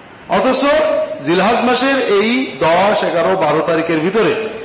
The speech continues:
কোরবানি পশু জবাই করার চেয়ে বড় ইবাদত আল্লাহর কাছে কিছু নেই। আপনার ওয়াজিব না হলেও দিলে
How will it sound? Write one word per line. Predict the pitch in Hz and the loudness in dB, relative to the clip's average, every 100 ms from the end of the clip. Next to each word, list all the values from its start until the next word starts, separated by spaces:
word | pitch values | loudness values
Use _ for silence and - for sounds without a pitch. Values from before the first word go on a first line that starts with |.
| - - - - - - - - | -16 -18 -18 -20 -20 -20 -14 -2
কোরবানি | 208 233 233 247 277 294 285 - - - | 2 2 2 2 4 2 0 -2 -6 -6
পশু | 214 220 - 285 302 | -2 0 2 0 0
জবাই | 226 196 214 220 | 0 0 0 2
করার | 247 262 - | 2 0 0
চেয়ে | 294 302 | -2 0
বড় | 208 196 196 | 0 2 2
ইবাদত | 190 175 175 | 2 2 0
আল্লাহর | 175 156 143 | 0 0 -2
কাছে | 117 - | -6 -8
কিছু | 131 117 | -8 -10
নেই। | 110 - - - - - - - | -12 -18 -20 -20 -20 -20 -20 -8
আপনার | 175 202 233 254 247 | -2 0 2 2 4
ওয়াজিব | 233 233 254 | 2 2 2
না | 233 226 | 2 2
হলেও | 233 277 285 285 | 2 2 2 2
দিলে | 240 269 | 2 2